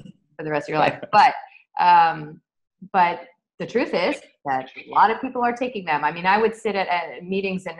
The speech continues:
Speaker 1: in HarperCollins and half the women at the table talking about my book were taking antidepressants. So y-, it's
Speaker 2: Yeah.
Speaker 1: just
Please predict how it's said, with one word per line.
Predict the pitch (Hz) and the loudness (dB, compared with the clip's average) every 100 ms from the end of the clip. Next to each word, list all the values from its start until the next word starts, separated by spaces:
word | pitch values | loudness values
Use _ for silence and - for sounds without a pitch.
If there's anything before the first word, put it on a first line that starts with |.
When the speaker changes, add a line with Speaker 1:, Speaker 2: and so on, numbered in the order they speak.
| 170 | -12
Speaker 1:
in | 185 170 | -10 -2
HarperCollins | 180 180 170 190 208 175 160 165 | 0 0 0 4 4 4 -2 -6
and | 180 | -4
half | 160 175 - | 2 2 0
the | |
women | 175 180 170 | -8 -6 -4
at | 165 | -4
the | 156 | -4
table | 214 202 160 | -4 -2 -2
talking | 175 175 | -2 -2
about | 170 156 151 | 0 0 2
my | 175 214 | 2 4
book | 220 208 - _ _ _ _ | 4 2 0 _ _ _ _
were | 175 | -4
taking | 170 175 175 180 | -2 -4 -4 -4
antidepressants. | 185 208 269 370 - - - - | -4 -2 -2 -2 -6 -12 -20 -6
So | 185 175 170 - | -2 0 0 -2
y-, | 202 | -2
it's | |
Speaker 2:
Yeah. | 185 | -4
Speaker 1:
just | - | -12